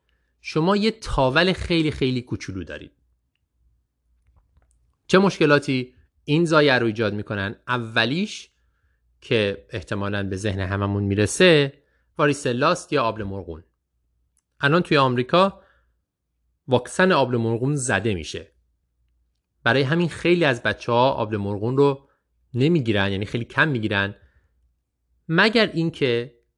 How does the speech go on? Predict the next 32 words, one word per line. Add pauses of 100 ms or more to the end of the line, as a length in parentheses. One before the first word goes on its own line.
(180)
در
بعضی
جاها (320)
به
خاطر
اینکه
واکسن
کمتر
زده
شده،
هنوز
پخش
می‌شه، (400)
بچه‌هایی
که
واکسن
زدن (160)
ممکنه
شکل
خفیفتر
بیماری
رو
بگیرن
که
بهش
می‌گن
بریکترو.
راجع
به
اون (240)
حرف
می‌زنیم.